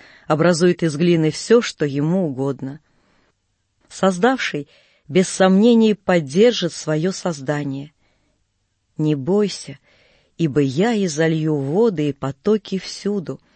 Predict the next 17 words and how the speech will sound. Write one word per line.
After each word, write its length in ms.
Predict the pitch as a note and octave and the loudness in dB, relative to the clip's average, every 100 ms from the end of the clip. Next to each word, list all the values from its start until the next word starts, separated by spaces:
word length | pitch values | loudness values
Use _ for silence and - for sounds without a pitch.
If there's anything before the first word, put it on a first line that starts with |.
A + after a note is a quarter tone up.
| _ _ _ | _ _ _
Вот 240 | D#3+ A#3+ B3 | -2 -2 0
что 180 | - D#3+ | -2 -2
Он 140 | D#3 | -2
говорит 380 | D3+ D#3 E3+ E3 | -2 -4 -4 -6
нам. 300 | D#3 C#3 D3 _ _ _ _ _ _ _ D#3 | -6 -6 -12 _ _ _ _ _ _ _ -8
Где 260 | C3+ D#3 | 0 0
жажда, 600 | C3+ E3+ A#3 G#3 D3 C3+ - _ _ _ _ | 2 0 -2 -4 -10 -12 -14 _ _ _ _
там 240 | A3 A#3 | 4 4
будут 280 | G#3 G#3 G3 | 4 2 0
источники 680 | F#3+ - A3+ A3+ - G3+ G3+ | -2 0 0 0 -2 0 0
воды 280 | F#3+ G3 G3+ | 0 0 -2
живой. 520 | D3 C#3+ B2+ B2 C3 _ _ _ _ _ _ _ _ _ | -4 -8 -10 -14 -16 _ _ _ _ _ _ _ _ _
Мы 160 | D#3 D#3+ | -2 0
жаждем 440 | D#3 F3 C#3 E3 | 0 -2 -2 -4
ежеминутно 760 | D3+ C#3+ D#3 D#3+ E3+ A3 - E3 | -2 -2 0 0 2 0 -2 -4
Его 380 | C3 D3+ E3 | -2 -4 -4
присутствия, 840 | F3+ G3 - G3+ F3 - - C3+ | -4 -6 -6 -6 -8 -8 -12 -14